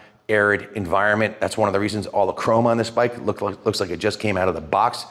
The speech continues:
It's never been exposed to salt or rain or left outside overnight or anything like that. It's, it's been treated like a, a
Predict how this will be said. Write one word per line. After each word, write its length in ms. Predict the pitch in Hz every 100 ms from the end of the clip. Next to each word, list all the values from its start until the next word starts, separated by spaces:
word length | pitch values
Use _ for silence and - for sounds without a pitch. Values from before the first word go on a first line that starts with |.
| - - -
It's 120 | 101
never 220 | 107 107
been 180 | 107 98
exposed 600 | - 95 - 107 107 -
to 60 | 92
salt 480 | - 104 98 - - - - - _
or 200 | 110 107
rain 600 | 90 107 98 95 90 - - - -
or 140 | 101 101
left 240 | 107 -
outside 400 | 104 92 110 98
overnight 460 | 95 92 90 95 87
or 40 |
anything 180 | 101 95
like 140 | 85 107
that. 180 | 90
It's, 120 | 87 -
it's 180 | 95 -
been 160 | 101
treated 420 | - 110 98 87 - - -
like 200 | 95 92
a, 140 | 92 85 -
a 260 | 92 85